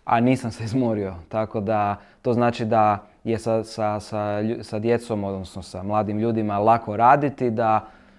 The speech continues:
brzo reagiraju, to je ono što je najbitnije za profesora. Dakle, za profesora nije tako bitno ako neko svira fantastično, nego koliko brzo reagira. Nekad je lakše raditi sa nekim ko je, ko je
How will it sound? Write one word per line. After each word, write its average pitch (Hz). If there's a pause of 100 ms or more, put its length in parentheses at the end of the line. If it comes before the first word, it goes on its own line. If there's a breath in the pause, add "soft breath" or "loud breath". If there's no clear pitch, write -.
(140)
brzo 120
reagiraju, 127
to 123
je 120
ono 120
što 120
je 117
najbitnije 117
za 104
profesora. 95
Dakle, 90
za 95
profesora 113
nije 113
tako 117
bitno 117
ako 107
neko 113
svira 120 (340 soft breath)
fantastično, 135
nego 123
koliko 139
brzo 123
reagira. 110 (720)
Nekad 123
je 123
lakše 135
raditi 135
sa 123
nekim 123
ko 117 (300 loud breath)
je, 107 (300 soft breath)
ko 113
je 113